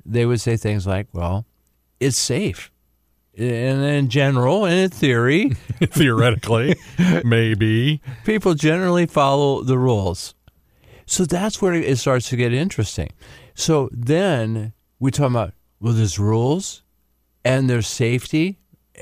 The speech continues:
Speaker 1: and that's what helped you get in your car and, and have confidence to come in. What about when you're on the communication highway? Well, it's my personal belief, with all the years that I've done this,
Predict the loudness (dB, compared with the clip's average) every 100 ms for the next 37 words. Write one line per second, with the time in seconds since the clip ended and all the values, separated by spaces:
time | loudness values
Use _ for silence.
0 | -12 -4 -2 -2 -4 -10 _ _ _ -4
1 | -2 -2 0 0 2 0 -2 -6 -6 -2
2 | -2 -2 -6 -2 0 2 0 -6 -6 -4
3 | -2 -2 -2 -2 -2 -4 -6 -4 -4 -4
4 | -10 -20 _ _ _ -4 -2 0 0 0
5 | 0 -2 -2 -2 -2 _ _ _ _ 0
6 | 0 2 0 0 0 -2 -4 -10 -4 0
7 | 0 0 0 0 -2 -4 -4 -6 -10 -4
8 | -2 -2 -6 -12 _ _ _ _ _ _
9 | _ _ -4 0 2 0 -6 _ _ _
10 | _ -4 -2 0 0 0 0 -2 -2 -2
11 | -2 0 2 0 0 -4 -8 _ _ _
12 | _ _ -4 -2 0 2 2 2 0 0
13 | 0 0 -2 -2 0 -2 -6 -10